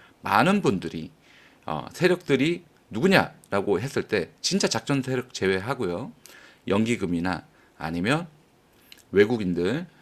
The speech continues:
그리고 펀드 매니저들, 자산 운용사들, 이런 자금들이 들어올 때도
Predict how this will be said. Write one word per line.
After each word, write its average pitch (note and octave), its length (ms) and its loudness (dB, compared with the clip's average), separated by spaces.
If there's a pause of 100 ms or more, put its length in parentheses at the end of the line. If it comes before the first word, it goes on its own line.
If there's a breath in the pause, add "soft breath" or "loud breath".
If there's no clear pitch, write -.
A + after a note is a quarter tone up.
(200 soft breath)
그리고 F2 140 -4
펀드 D#3 240 -2
매니저들, G2+ 720 0 (340 soft breath)
자산 A#2 280 0
운용사들, F#2 580 -2
이런 E3 520 2
자금들이 G2+ 580 -2
들어올 G#2+ 300 0
때도 G2+ 360 -2